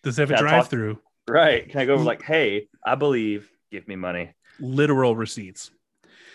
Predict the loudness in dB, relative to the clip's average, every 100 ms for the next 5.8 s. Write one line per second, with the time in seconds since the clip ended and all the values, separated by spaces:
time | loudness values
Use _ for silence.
0 | _ -4 -2 -2 0 0 0 -2 -4 -4
1 | -6 -8 -10 -12 -12 -12 -14 -10 -6 -6
2 | -6 -8 -8 -6 -4 -4 -8 -8 -8 -8
3 | -8 -8 -8 -8 -8 -10 -10 -10 -8 -8
4 | -10 -12 -14 -12 -10 -10 -10 -10 -12 -8
5 | -8 -8 -8 -12 -10 -10 -10